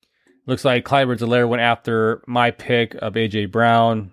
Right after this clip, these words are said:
We got Keenan Allen, Allen Robinson, David Montgomery, Swift, McLaurin, Ed-, uh, Mike Evans, Jacobs, Carson, Sanders, Cooper. Uh, Josh Allen, Murray, and Jackson went in the fourth round. Mark Andrews was off the board at the four nine.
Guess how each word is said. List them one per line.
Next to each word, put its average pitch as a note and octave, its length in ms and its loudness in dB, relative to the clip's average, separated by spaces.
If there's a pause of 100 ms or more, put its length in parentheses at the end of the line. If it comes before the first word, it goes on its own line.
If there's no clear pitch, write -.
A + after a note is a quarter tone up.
We - 60 -16
got G2+ 180 -6
Keenan A2+ 240 -2
Allen, G#2+ 220 0
Allen G#2 260 -2
Robinson, G2+ 340 -2
David F#2+ 180 -6
Montgomery, A2+ 500 0
Swift, - 480 -2
McLaurin, A2+ 520 0
Ed-, A2+ 220 0 (100)
uh, G2 300 0
Mike A2 240 -2
Evans, A2+ 320 0
Jacobs, A2 440 -2
Carson, G#2 380 -4
Sanders, G2 420 -6
Cooper. B2+ 520 -2 (920)
Uh, G#2+ 240 0
Josh A#2+ 360 0
Allen, B2+ 540 2 (160)
Murray, A#2+ 600 0
and G#2+ 220 -4
Jackson A2+ 440 0
went G#2+ 180 -4
in G#2 140 -8
the G2 120 -6
fourth A2+ 460 -2
round. A2+ 680 2
Mark G2 260 -4
Andrews A2 400 -2
was G2 400 -6 (160)
off G#2+ 240 -6
the G#2+ 80 -12
board G#2 280 -2
at G2 100 -6
the G2+ 60 -12
four G2+ 280 -8
nine. A#2 420 0